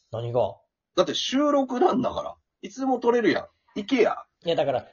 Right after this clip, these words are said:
Speaker 1: 収録ってさ、まあ、このラジオトークの収録機能って、十二分間の収録の前に、六分間のさ、打ち合わせ時間があるじゃないですか。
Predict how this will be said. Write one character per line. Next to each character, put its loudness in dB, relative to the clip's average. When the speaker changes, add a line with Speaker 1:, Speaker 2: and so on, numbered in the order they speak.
Speaker 1:
収 -2
録 0
っ -2
て -4
さ、 2
ま -4
あ、 -14
こ -2
の 0
ラ 6
ジ -4
オ -4
ト 0
ー -14
ク -6
の -8
収 -4
録 -6
機 -10
能 -4
っ -12
て、 -6
十 0
二 -2
分 -4
間 2
の -6
収 -4
録 -2
の -2
前 -2
に、 -6
六 -4
分 -2
間 0
の -12
さ、 -10
打 -8
ち 0
合 4
わ 0
せ -6
時 -10
間 -4
が -4
あ -4
る -6
じ -10
ゃ -10
な -10
い -12
で -18
す -20
か。 -14